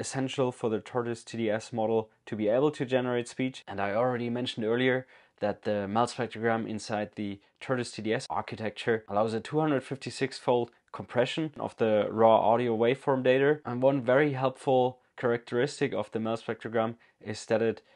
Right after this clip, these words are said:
can reproduce the characteristics of human auditory perception in a very efficient format. And to get a better idea about this, Leland Roberts has written a very nice article. I don't wanna go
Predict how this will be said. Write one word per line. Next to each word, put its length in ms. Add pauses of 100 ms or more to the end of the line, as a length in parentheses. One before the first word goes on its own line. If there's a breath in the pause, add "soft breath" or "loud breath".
(140 soft breath)
can 300
reproduce 580
the 140
characteristics 1040
of 160
human 320
auditory 560
perception 520
in 120
a 80
very 260
efficient 480
format. 460
And 260 (260 soft breath)
to 360 (200)
get 120
a 60
better 300
idea 320
about 280
this, 320
Leland 420
Roberts 540 (160)
has 240
written 360
a 80
very 220
nice 220
article. 560 (280 soft breath)
I 60
don't 180
wanna 200
go 380